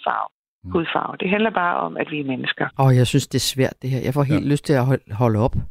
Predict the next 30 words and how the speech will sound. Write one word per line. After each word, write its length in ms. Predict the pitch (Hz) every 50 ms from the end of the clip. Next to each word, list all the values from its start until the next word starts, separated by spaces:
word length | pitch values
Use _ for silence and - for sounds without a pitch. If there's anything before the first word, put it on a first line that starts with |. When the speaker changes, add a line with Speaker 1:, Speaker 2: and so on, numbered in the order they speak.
| - _ _ _ -
Speaker 3:
Michael, 260 | 147 135 - 139 123
du 60 | 139
får 160 | 131 - 151
ikke 120 | 156 160 - - -
flere 140 | 147 147 135 -
flere 120 | 156 151 147
emojis 380 | 135 135 139 147 - - 143 -
fra 60 | 123
Speaker 2:
Nej, 100 | 117 127
Speaker 3:
mig. 80 | 131 151 -
Speaker 2:
bare 120 | 131 165 180
Speaker 3:
Jo, 80 | 208 214
Speaker 2:
rolig. 200 | 247 240 208 226 - - _ - 185
Speaker 3:
hjerte, 380 | 170 165 175 185 208 254 - 339 294 262
men 160 | 214 190 185
ellers... 340 | 170 165 160 165 160 - -
Ja, 80 | - 135 139 147
jeg 60 | 165
synes, 200 | - - - -
det, 180 | - 180 170 156
man 100 | 147 156
kan 140 | - 175 170
virkelig 220 | 214 247 277 262
komme 160 | - 196 185
til 100 | - -
at 60 | 190
træde 220 | - - 180 190 208
folk 260 | - - - - -
over 80 | - -
tæerne. 340 | - - - 87 - 208